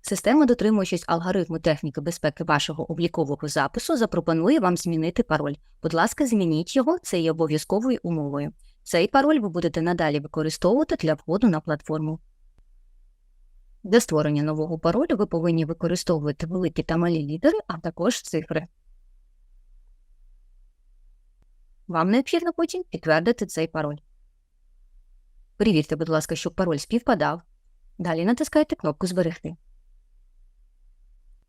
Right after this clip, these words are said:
Після того, як ви вказали новий пароль, система може запропонувати вам оновити та зберегти цей пароль.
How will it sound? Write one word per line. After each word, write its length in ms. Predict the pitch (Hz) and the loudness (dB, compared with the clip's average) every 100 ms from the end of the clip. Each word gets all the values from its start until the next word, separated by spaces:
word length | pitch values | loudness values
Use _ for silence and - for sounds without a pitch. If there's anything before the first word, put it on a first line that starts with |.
| _ _ - | _ _ -2
Після 260 | 269 190 | 0 2
того, 180 | 180 170 | 0 0
як 160 | 180 160 - | 0 -2 -2
ви 80 | |
вказали 420 | 165 175 170 160 165 | -2 0 0 0 0
новий 240 | 170 175 | -2 0
пароль, 280 | 214 233 381 - _ | 0 0 -2 -6 _
система 420 | - - 277 320 | -20 0 0 4
може 240 | 262 254 226 | 2 4 0
запропонувати 680 | - 202 196 190 247 - | -2 0 0 2 2 2
вам 180 | 220 214 - | 0 0 0
оновити 440 | 202 165 156 269 | 0 0 -2 0
та 140 | - | 0
зберегти 440 | 247 170 165 - 233 | 0 -2 -4 -2 -4
цей 180 | - 180 | -2 -4
пароль. 280 | 165 156 | -4 -4